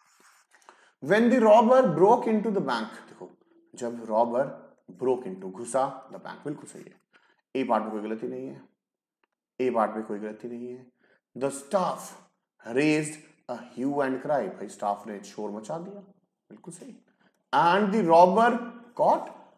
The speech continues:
भाई साहब, भाई साहब, रॉबर कॉट नहीं, रॉबर was caught,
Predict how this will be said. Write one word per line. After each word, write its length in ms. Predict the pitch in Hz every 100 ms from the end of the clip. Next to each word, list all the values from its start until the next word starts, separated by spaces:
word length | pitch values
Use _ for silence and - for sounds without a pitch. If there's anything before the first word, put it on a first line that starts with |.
| _
भाई 280 | - 135 156
साहब, 580 | 123 101 113 196 - - - - _ _ _ _ _ _ _ _ _ _ _ _ _ _ _ _ _ _
भाई 240 | 110 113 104
साहब, 600 | - 92 151 226 - _ _ _ _ _ _ -
रॉबर 320 | 107 117 151
कॉट 380 | 175 147 165 -
नहीं, 500 | 208 247 185 110 - _ _ _ _ 101
रॉबर 680 | 104 107 143 202 139 - _ _ _ _ _ _ _ _ _ _ _ _ _ _ _ _ _ _ _ _ _ _
was 260 | 117 127 135
caught, 420 | - - - -